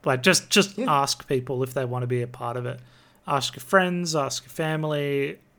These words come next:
Speaker 1: ask randoms if you plan to play an online game. Uh,
Speaker 2: Yeah, um, and, and Roll twenty has a set of tools whereby you can find people.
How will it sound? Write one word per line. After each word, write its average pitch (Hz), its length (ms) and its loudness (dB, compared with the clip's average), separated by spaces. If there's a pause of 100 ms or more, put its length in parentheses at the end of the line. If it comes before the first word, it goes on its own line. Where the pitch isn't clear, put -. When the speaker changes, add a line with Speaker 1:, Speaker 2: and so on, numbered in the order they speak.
(380)
Speaker 1:
ask 143 320 2 (240)
randoms 156 600 -4
if - 160 -10
you 135 60 -6
plan 135 280 -6
to 147 100 -12
play 131 500 -2 (100)
an 131 120 -6
online 151 360 -4
game. 165 400 -4 (680)
Uh, 135 360 -6 (960)
Speaker 2:
Yeah, 107 520 -4 (100)
um, 156 340 0
and, 170 140 2
and 185 180 0
Roll 233 180 4
twenty 175 440 -2
has 147 400 2
a 127 320 0
set 160 240 2
of 120 120 -2
tools 131 380 2
whereby 110 360 2
you 107 200 0
can 107 200 0
find 113 440 -4
people. - 400 -18